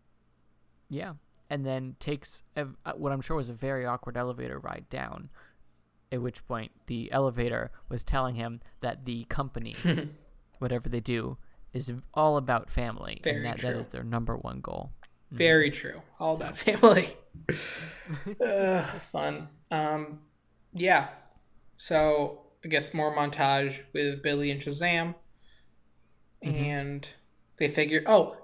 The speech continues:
Speaker 2: they could charge phones with just a little finger zap.
Speaker 1: Yeah.
Speaker 2: That's cool.
Speaker 1: Mm-hmm.
Speaker 2: Um, <laughs>
Speaker 1: Also make phones explode with just a little finger zap.
Speaker 2: Mm-hmm.
Speaker 1: Uh, but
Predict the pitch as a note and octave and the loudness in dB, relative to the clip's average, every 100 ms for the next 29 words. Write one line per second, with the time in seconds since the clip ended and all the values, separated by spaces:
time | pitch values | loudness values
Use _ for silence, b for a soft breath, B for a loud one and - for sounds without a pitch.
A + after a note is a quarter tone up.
0 | - - D#3+ D#3+ - D#3+ D3+ D3 - D3 | -4 0 2 0 2 4 4 2 -4 -2
1 | D#3 G#3 A#3+ - _ _ _ _ D3+ D#3 | 2 2 0 -6 _ _ _ _ -4 -2
2 | D3 E3 D3+ - D#3+ D#3+ E3 F#3 A#3 C3+ | -2 -2 -2 -2 0 2 4 2 2 0
3 | C3+ F3 - - - E3+ - - D#3+ D3 | -4 -4 -8 -4 2 2 2 2 6 6
4 | E3 - C3+ D#3 G#3+ - D3+ - G3 D#3 | 4 -2 -6 -6 -8 -4 4 10 10 10
5 | E3+ - - C#3 C3+ D3+ C#3+ C3+ - b | 2 -2 -4 0 0 -2 -6 -6 -10 b
6 | - D3 C#3 C3+ - - C#3 C#3 D3 - | -2 0 0 -4 -8 -2 2 2 0 -6
7 | b - C3+ - C#3 - C#3 C3+ - C#3 | b -2 0 0 -4 -2 -2 0 0 -2
8 | C#3 D3 - - - - - - E3+ D#3+ | -2 -4 -4 -6 -18 -18 -16 -4 -2 0
9 | G3 G3+ - - - - C#3+ C3 B2 A1 | -2 -6 -16 -20 -20 -20 -14 -10 -10 -12
10 | - - - - - - - C3 C#3 B2 | -16 -20 -20 -20 -20 -20 -16 -6 -6 -6